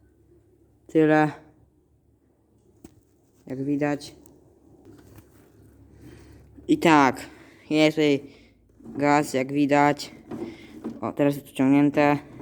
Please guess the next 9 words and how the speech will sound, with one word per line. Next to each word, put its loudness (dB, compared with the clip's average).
Ale -2
koniec, 0
nie 0
dużo -2
gazu, 0
dobra. 2
No -4
i 2
możemy... 2